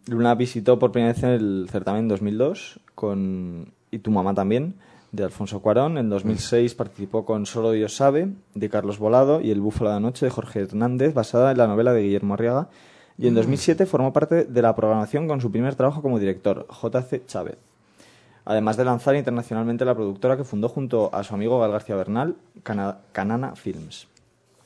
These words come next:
Speaker 1: Eh, la edición esta del Sundance se celebrará del diecisiete al veintisiete de enero.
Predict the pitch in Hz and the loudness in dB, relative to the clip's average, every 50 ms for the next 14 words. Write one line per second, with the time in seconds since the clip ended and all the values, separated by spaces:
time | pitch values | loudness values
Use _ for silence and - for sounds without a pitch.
0 | _ _ - 113 107 - - _ - - _ 107 98 95 92 92 95 95 98 95 | _ _ -14 -12 -12 -12 -14 _ -20 -8 _ -2 0 0 0 0 0 0 0 -2
1 | - - 104 101 101 104 - 104 101 101 101 98 95 98 98 98 - - - 120 | -2 -6 -6 -6 -6 -4 -2 -2 0 0 0 0 -2 -4 -6 -8 -12 -10 -8 -6
2 | 117 123 120 123 131 143 151 - - - 117 - - 107 107 107 104 104 110 120 | -6 -4 -2 -4 -4 -4 -6 -8 -6 -6 -6 -4 -2 0 0 2 2 2 2 0
3 | 123 120 120 107 110 - 120 107 135 135 127 110 98 113 110 - 98 92 90 90 | 0 0 -4 -4 -2 -4 0 2 2 2 2 -2 -4 -6 -8 -6 -6 -6 -6 -6
4 | 85 85 - | -6 -8 -8